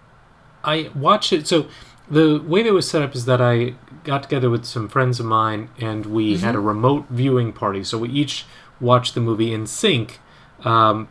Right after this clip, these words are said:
Speaker 1: but at different locations, and then we snark texted each other throughout the entire movie,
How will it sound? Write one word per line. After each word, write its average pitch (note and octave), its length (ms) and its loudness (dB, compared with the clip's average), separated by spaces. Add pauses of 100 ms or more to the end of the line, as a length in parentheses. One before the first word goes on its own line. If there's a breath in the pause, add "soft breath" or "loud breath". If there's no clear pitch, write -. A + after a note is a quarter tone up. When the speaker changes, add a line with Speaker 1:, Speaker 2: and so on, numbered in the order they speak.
Speaker 1:
but B2+ 140 4
at A#2+ 60 0
different C3+ 240 -2
locations, A#2+ 540 -2
and A#2+ 160 -4
then A#2 160 0
we A2 320 0
snark A#2+ 560 0
texted A#2+ 400 -6
each G#2 180 -4
other G2+ 140 -6
throughout G2 280 -6
the G2+ 100 -8
entire F#2 320 -12
movie, A#2 280 -4